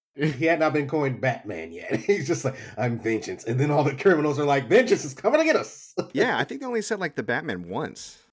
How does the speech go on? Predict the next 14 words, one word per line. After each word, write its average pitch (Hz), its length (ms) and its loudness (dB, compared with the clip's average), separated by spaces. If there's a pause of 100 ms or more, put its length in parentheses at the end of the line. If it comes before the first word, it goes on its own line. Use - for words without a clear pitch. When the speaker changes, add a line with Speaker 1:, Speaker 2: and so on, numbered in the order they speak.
(160)
Speaker 1:
I 170 80 4
don't 277 100 6
even 269 140 0
think 285 120 0
they 277 80 2
said 302 300 0
Batman. 101 400 0
That's 131 160 -2 (120)
at 143 120 2
the 147 60 2
very 151 400 4
end. 95 300 -2 (280)
Yeah. 113 240 -2
Speaker 2:
Yeah. 165 260 0